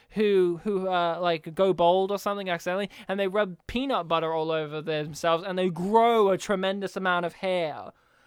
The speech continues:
That's what that movie's about. That's a real movie, and it's actually c-, considered quite a classic for kids of, like, the eighties and nineties and stuff. So, so maybe a bit beyond our years, because we are nineties kids in that way that we saw,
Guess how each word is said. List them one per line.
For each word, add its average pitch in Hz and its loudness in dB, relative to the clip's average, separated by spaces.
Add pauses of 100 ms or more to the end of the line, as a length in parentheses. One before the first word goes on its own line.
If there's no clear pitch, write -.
(240)
That's 185 0
what 190 -6
that 175 -2
movie's 156 -4
about. - -6
That's 160 -4
a 170 -6
real 185 -4
movie, 160 -6
and 160 -8
it's 175 -14
actually 392 -6 (120)
c-, - -18
considered 190 -8
quite 196 -2
a 160 -6
classic 185 -6
for 156 -2
kids 160 -8
of, 151 -8
like, 147 -8
the 151 -16
eighties 151 -8
and 143 -12
nineties 156 -14
and 147 -16
stuff. 160 -16
So, 160 -8 (340)
so 196 2
maybe 190 -2
a 165 -2
bit 160 -4
beyond 151 -6
our 147 -2
years, 135 -8
because 151 -10
we 226 -4
are 165 4
nineties 196 -6
kids 202 -6
in 185 -10
that 170 -4
way 170 -2
that 165 -4
we 160 -6
saw, 160 -2